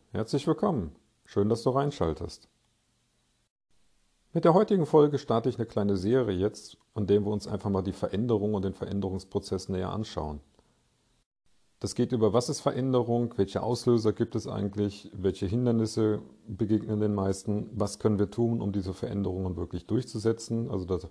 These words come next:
gehen wir auch mal auf nähere Techniken ein, auf mehrere. Und zu guter Letzt schauen wir uns mal an,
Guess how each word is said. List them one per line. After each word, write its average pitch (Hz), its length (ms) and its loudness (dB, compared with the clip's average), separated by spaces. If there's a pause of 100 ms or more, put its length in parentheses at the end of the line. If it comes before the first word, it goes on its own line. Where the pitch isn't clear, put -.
(220)
gehen 92 200 -4
wir 95 100 -2
auch 92 120 -6
mal 95 120 -6
auf 92 160 -10
nähere 90 360 -4
Techniken 107 480 -6
ein, 104 300 -6
auf - 180 -10
mehrere. 98 500 -2 (1400)
Und 202 220 4
zu 160 200 -2
guter 135 260 4
Letzt - 480 -2 (640)
schauen 104 320 0
wir 110 80 0
uns 107 160 -4
mal 101 180 -2
an, 95 280 -2